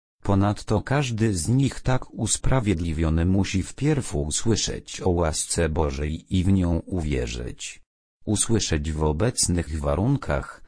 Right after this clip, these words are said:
wśród zgiełku, błędu i grzechu jest rzeczywiście szczególnym zaszczytem od Boga,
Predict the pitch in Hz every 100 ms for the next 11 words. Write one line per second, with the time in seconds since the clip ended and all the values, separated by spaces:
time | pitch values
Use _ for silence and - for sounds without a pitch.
0 | _ - - 82 69 69 78 80 107 113
1 | 76 - - 76 - - 80 87 110 139
2 | 82 78 73 87 87 80 87 123 - 87
3 | 85 101 95 - 87 92 82 95 120 -
4 | 82 78 - 92 85 120 151 135 95 92
5 | 78 90 - - 143 143 127 - 85 82
6 | 78 113 120 82 76